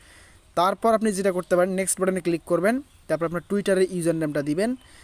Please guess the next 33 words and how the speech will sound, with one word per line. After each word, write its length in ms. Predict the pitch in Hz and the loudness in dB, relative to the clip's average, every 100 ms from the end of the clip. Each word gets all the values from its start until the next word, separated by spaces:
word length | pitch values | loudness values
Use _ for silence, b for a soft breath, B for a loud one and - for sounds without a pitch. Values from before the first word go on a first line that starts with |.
| B | B
তারপর 240 | 160 151 165 | -4 0 -2
আপনার 220 | 165 170 | 0 -2
YouTube 460 | 175 208 214 226 180 | -2 -2 0 -2 -2
সাবস্ক্রাইব 480 | - 170 - 185 175 | -2 -2 2 2 2
করে 180 | - 175 165 | 2 0 0
YouTube-এর 520 | 196 202 208 196 202 170 | -2 -2 0 2 2 0
নেক্সট 320 | 170 175 - | -2 -2 -2
করে, 280 | 175 185 240 B B B B B B - | 0 0 -2 B B B B B B 0
তারপরে 280 | 160 170 180 | 0 2 2
হচ্ছে 200 | - 180 | 2 0
যে 120 | 175 | 0
এখানে 360 | 165 180 208 - - 160 | 0 0 0 -2 0 0
আপনার 220 | - 165 | 0 0
বেপ 180 | 170 196 | 0 0
টোয়েন্টি 260 | 220 214 202 | 0 2 4
অ্যাড্রেস 360 | 180 156 185 185 | 4 4 0 2
মানে 180 | 180 | 0
বিএসসি 420 | 160 190 226 - 196 | 2 2 2 4 2
অ্যাড্রেসটা 420 | 160 160 165 170 | 2 0 -2 -2
আপনি 140 | 180 | -2
এখানে 200 | 185 202 | -4 -2
দিয়ে 140 | 143 123 | -2 -2
দিবেন। 260 | 113 107 - B B B B B - - - - - - _ | -4 -8 -12 B B B B B -20 -20 -20 -20 -20 -20 _
তো 80 | 208 | 0
বিএসসি 220 | 196 247 | 2 2
অ্যাড্রেস 240 | 247 226 233 | 2 0 2
দিয়ে 160 | 220 | 2
দিলে 140 | 220 220 | 2 0
আপনাদের 200 | 208 208 | 2 2
অ্যাকাউন্ট 260 | 190 196 | 2 2
করা 120 | 196 185 | 2 2
শেষ, 320 | - 247 208 | 2 2 2
আপনি 360 | 190 185 185 | 0 0 -4